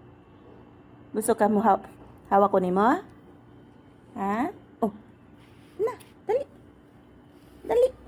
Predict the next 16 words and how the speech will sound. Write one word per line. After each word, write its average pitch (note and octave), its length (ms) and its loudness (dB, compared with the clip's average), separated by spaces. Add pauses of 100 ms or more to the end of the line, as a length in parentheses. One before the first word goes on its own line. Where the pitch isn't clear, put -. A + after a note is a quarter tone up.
(800)
Oh, G4+ 100 -14 (460)
dali. A4+ 260 -2 (1300)
Di A3+ 160 2
ba? C4 160 2 (1300)
Dali F4+ 240 4
ba? C#4 320 0 (160)
Gusto, - 400 -8 (400)
gusto B3+ 320 -10
mo E4 80 2
ning G3+ 160 2
langawa. F#3 560 0
Isamok G#3+ 480 -2
mo F#3 80 -12
kayo? G3 240 -2 (1300)
Na. A#4+ 320 -2 (2250)
<laughs> C4+ 160 -2